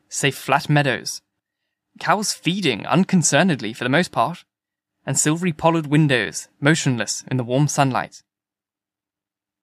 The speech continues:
"The soldiers will stop 'em," said a woman beside me, doubtfully.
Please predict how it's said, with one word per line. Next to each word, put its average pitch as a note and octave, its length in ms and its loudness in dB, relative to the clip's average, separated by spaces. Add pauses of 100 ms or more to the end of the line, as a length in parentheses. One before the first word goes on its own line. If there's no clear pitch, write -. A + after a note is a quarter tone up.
(1040)
"The A#3+ 160 -6
soldiers E4+ 480 0
will D#3 80 -2
stop - 300 2
'em," D4+ 100 2 (640)
said C#3 200 0
a B2+ 40 -4
woman C3 300 0
beside B2+ 360 0
me, D#3+ 200 -4 (240)
doubtfully. A#2+ 480 -4